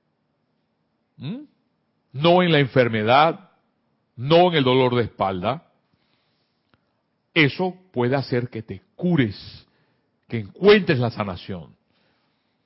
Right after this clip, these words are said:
Ah, no, pero eso no es verdad, está al lado.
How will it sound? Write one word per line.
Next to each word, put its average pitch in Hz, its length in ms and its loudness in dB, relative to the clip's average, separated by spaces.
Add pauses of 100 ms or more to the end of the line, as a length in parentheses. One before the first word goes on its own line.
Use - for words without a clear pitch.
(300)
Ah, 165 160 2
no, 165 320 2
pero 110 140 -12
eso 98 140 -14
no 110 80 -6
es 120 60 -2
verdad, 165 640 4
está - 200 0
al 147 60 4
lado. 170 240 2